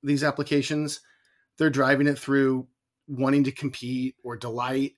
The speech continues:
in their marketplaces. They're wanting to make cooler apps that people are excited to use. They're wanting to bring the data to their customers in a more timely way.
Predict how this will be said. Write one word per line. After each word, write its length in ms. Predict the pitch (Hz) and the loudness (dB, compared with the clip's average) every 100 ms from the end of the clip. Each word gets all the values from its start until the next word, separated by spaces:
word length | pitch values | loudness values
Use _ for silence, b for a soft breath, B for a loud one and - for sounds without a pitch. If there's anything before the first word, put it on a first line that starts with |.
| - | -2
in 100 | 135 | 0
their 140 | 135 | 0
marketplaces. 760 | 127 123 123 135 135 123 127 | -2 -6 -8 -4 -2 -2 -4
They're 100 | 131 | -2
wanting 240 | 131 139 143 | 0 2 4
to 60 | |
make 320 | 135 135 131 - | 4 2 0 -4
cooler 320 | - 139 131 | -2 -2 0
apps 380 | 135 151 147 - | 0 0 -2 -6
that 140 | 127 | -4
people 260 | 139 131 123 | -4 -4 -8
are 80 | |
excited 340 | 117 - 127 117 | -8 -4 -4 -6
to 60 | 113 | -4
use. 480 | 131 143 143 135 b b b b _ | 4 6 6 2 b b b b _
They're 120 | 139 | -2
wanting 300 | 131 139 143 | 0 2 0
to 60 | 127 | 0
bring 320 | 127 131 131 | -2 -2 -2
the 100 | 123 | -4
data 420 | 120 127 123 131 127 | -6 -4 -2 -4 -6
to 120 | - | -8
their 120 | 123 | -8
customers 500 | 123 123 - 127 127 | -6 -6 -6 -6 -6
in 60 | 123 | -6
a 40 | |
more 160 | 123 117 | -6 -8
timely 420 | - 120 113 110 | -8 -8 -10 -8
way. 500 | 113 147 147 139 127 | 4 8 8 6 0